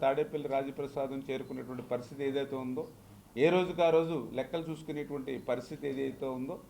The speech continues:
మనందరం కూడా ఆంధ్రప్రదేశ్ రాష్ట్ర చరిత్రలో ఎప్పుడు కూడా అటువంటి లిక్కర్ పాలసీలో మనం చూడనటువంటి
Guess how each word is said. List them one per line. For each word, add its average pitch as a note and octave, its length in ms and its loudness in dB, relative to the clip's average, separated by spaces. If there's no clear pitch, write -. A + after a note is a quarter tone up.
మనందరం C#3+ 440 0
కూడా F3+ 200 2
ఆంధ్రప్రదేశ్ D#3+ 440 -2
రాష్ట్ర D3 240 -2
చరిత్రలో D3 460 -4
ఎప్పుడు F3 260 -6
కూడా F#3 160 -2
అటువంటి D3+ 320 -6
లిక్కర్ E3+ 320 2
పాలసీలో F3 440 4
మనం D#3+ 120 0
చూడనటువంటి D#3 460 0